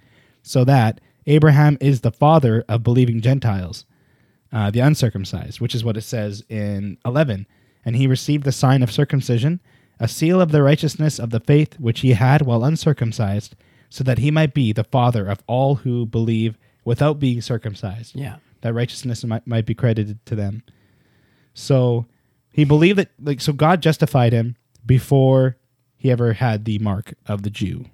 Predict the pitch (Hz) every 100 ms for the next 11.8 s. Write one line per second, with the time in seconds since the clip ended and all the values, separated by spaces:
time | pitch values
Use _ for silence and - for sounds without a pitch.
0 | _ _ - 98 - 98 101 101 - -
1 | - 113 127 123 _ _ _ - _ _
2 | - 131 127 143 143 120 117 - 113 104
3 | 101 - 107 101 - 98 98 - _ _
4 | _ _ _ _ - 127 113 - - 110
5 | 95 - 110 98 95 95 101 98 95 95
6 | 95 92 - - _ _ _ - - -
7 | _ - 98 95 156 107 - - 107 _
8 | _ _ _ - 131 180 214 110 92 _
9 | _ _ _ _ _ _ _ _ _ _
10 | _ _ _ _ _ _ _ _ _ -
11 | _ 127 131 - 139 - 143